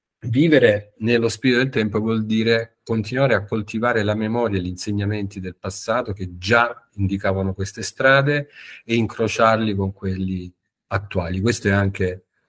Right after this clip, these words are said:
un'operazione che faccio costantemente anch'io nel, nel mio piccolo, ovviamente. <clears throat> Allora, qui c'è l'elenco delle cose, ma per andare, eh, di cui parliamo, eh, sta anche nel programma, vi, qui mi soffermo soltanto per dirvi che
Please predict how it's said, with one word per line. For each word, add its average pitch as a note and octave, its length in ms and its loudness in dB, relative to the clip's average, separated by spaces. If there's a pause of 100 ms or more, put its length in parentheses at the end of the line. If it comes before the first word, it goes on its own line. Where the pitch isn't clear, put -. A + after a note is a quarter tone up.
(320)
un'operazione G2+ 600 2
che G2+ 100 -4
faccio G2 320 -4
costantemente G2 640 -2
anch'io G#2+ 260 2
nel, F#2+ 160 2
nel G2 220 2
mio B2 140 4
piccolo, F#2+ 400 -4
ovviamente. F2 760 -14 (100)
<clears throat> G2+ 420 -2 (2000)
Allora, A#2 320 6
qui G#3 140 -2
c'è F#3+ 160 4
l'elenco C#3 540 4
delle C#3 180 0
cose, G3 260 0
ma B2 200 0
per F#3 220 0
andare, B2+ 560 0
eh, G2+ 420 -6
di G2 180 -4
cui A#2 420 0 (240)
parliamo, G#2+ 840 0
eh, G2+ 340 -6 (260)
sta G2+ 200 -4
anche G#2+ 260 -4
nel G2+ 160 0
programma, G#2 580 0
vi, C3+ 160 -2
qui F#3+ 200 -2
mi C3+ 80 6
soffermo C#3 480 0
soltanto D3+ 540 -2
per B2+ 160 -2
dirvi A#2 320 -6
che B2+ 300 -6